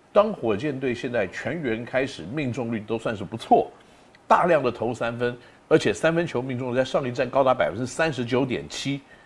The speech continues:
他仍然输了比赛。那问题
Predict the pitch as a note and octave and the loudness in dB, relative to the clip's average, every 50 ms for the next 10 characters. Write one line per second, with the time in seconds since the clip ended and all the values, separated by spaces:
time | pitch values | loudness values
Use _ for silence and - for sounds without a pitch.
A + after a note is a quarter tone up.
0 | - - - _ _ _ _ _ _ _ - - C3 B2+ B2 A#2+ C3+ C#3+ C#3 A#2+ | -20 -20 -20 _ _ _ _ _ _ _ -6 0 0 0 2 4 4 4 4 4
1 | F#2 F2+ F#2+ - - - A2+ G#2+ F#2 D2+ - C#2 - - - - - - _ _ | 0 -2 -4 -8 -6 -4 -4 -4 -4 -4 -6 -14 -10 -10 -10 -10 -10 -16 _ _
2 | - - _ _ _ _ _ _ _ _ _ _ _ _ - - A2 G#2 F2 C#2 | -20 -20 _ _ _ _ _ _ _ _ _ _ _ _ -8 -2 -2 -2 -2 -2
3 | - - A2 G#2 E2+ - - D#2+ | -6 -6 -6 -6 -6 -8 -12 -16